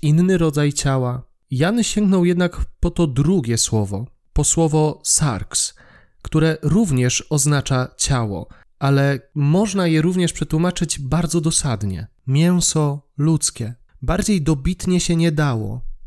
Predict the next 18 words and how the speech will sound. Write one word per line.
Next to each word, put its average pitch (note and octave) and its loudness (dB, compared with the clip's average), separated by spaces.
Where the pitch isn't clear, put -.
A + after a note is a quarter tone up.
Słowo F#3 0
stało E3+ 2
się D3+ -2
ciałem, C3+ 2
to C#3+ 0
znaczy, D#3+ 0
że C#3+ 2
człowiek F3 0
z - 0
krwi - -2
i D3+ -2
kości, C#3+ 0
jak D3 -2
każdy E3 0
inny C3 2
człowiek. A2 -2
Druga E3+ 0
rzecz - -4